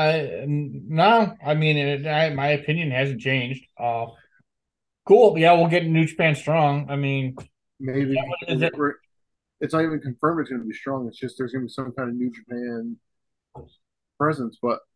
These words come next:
Speaker 2: as a fan who already pays for New Japan World, what am I getting on Honor Club that I'm not already getting on New Japan?
Speaker 1: I mean, like you said, I want disc-, I want f-, first access to tickets.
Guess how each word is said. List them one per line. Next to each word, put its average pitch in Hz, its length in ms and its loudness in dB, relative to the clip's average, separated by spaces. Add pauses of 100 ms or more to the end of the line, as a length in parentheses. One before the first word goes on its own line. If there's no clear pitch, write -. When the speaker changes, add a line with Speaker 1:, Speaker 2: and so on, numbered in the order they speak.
(540)
Speaker 2:
as 147 160 -2
a 131 80 -6
fan 139 260 -2
who 139 120 0
already 135 300 2
pays 131 240 -2
for 127 120 -6
New 135 120 0
Japan 147 380 -6
World, 123 440 -4 (1800)
what 135 160 0
am 135 120 0
I 127 80 0
getting 131 300 -2
on 123 120 -4
Honor 123 280 -4
Club 120 160 -4
that 120 80 -4
I'm 117 100 -4
not 120 100 -2
already 117 260 -2
getting 117 260 -6
on 117 320 -6 (260)
New 127 180 -8
Japan? 127 280 -10 (760)
Speaker 1:
I 135 60 -2
mean, 139 400 0
like 139 180 -6
you 151 60 -8
said, 170 220 4
I 123 140 2
want 170 380 2
disc-, 151 240 -2
I 147 120 2
want 160 280 2
f-, - 240 -18
first 160 240 -2
access 151 400 0
to 143 100 -8
tickets. - 480 -6